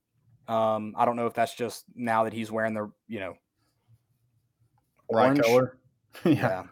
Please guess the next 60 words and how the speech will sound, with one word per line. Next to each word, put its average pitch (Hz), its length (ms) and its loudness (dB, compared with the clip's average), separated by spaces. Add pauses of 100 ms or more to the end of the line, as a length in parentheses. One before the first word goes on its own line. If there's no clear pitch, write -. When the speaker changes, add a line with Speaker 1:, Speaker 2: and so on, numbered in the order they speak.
(320)
Speaker 1:
Yeah. 113 280 4
Um, 104 80 -2
I 110 60 2
don't 113 120 0
know 117 120 0
if 107 80 -6
that, 120 180 2
I 113 60 -4
mean, 160 220 0
eighteen 202 260 6
points 185 200 4
a 151 40 0
game 147 160 2
is 127 60 -4
impressive, 113 540 -4
but, 110 160 -8
like, 107 200 -4
it's, - 260 -14 (140)
let's 123 180 -6
not 117 220 0
forget 104 380 -4 (840)
it 113 140 -4
is 101 140 -2
Ivy, 95 240 0
it 104 240 -8
is 117 160 0
the 117 80 4
Ivy 110 220 2
League. 113 240 -4
And 110 100 0
I 113 40 4
know 120 140 2
what 123 60 -4
you're 123 80 -6
saying, 151 260 0
Caleb, 117 240 -6
look 135 100 -4
at 151 80 -8
Princeton. - 460 -6
I - 80 -18
mean, - 300 -18
come 143 160 -6
on. - 120 -2 (360)
Are 104 80 -12
you 104 120 -8
an 95 80 -10
idiot? 135 360 0 (160)
And, 104 320 -8
and 139 120 0
I 185 100 6
mean, 202 140 6
yes, 190 280 8
I 143 120 4
am, 107 300 0
but 123 300 2 (800)
let's - 180 -4
not 160 220 8
pretend 117 400 -4
it's, - 340 -10
it's - 300 -12